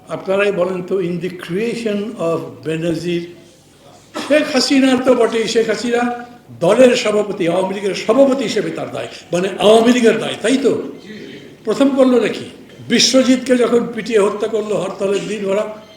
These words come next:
জগন্নাথ কলেজের ওখানে, কোনো ব্যবস্থা হয়েছিল? আবরারকে যেরকম, কীরকম নির্দয়ভাবে পিটিয়েছে, এইটা কল্পনাই করা যায় না। বর্ণনা করা তো আরও কষ্ট।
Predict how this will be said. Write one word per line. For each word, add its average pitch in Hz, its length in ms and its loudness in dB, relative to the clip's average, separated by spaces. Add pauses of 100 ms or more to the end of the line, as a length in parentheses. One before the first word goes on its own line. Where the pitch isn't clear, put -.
জগন্নাথ 185 460 -2
কলেজের 196 300 0
ওখানে, 208 300 -4 (440)
কোনো 185 140 -6
ব্যবস্থা 180 400 -4
হয়েছিল? 214 380 -2 (320)
আবরারকে 214 540 2
যেরকম, 208 280 4 (240)
কীরকম 254 540 6
নির্দয়ভাবে 277 680 8 (100)
পিটিয়েছে, 180 460 -6
এইটা 175 260 -2
কল্পনাই 185 680 -4
করা 143 200 -8
যায় 131 120 -6
না। 127 80 -6 (280)
বর্ণনা 156 380 -6
করা 156 200 -6
তো - 120 -8
আরও 160 260 -6
কষ্ট। - 280 -14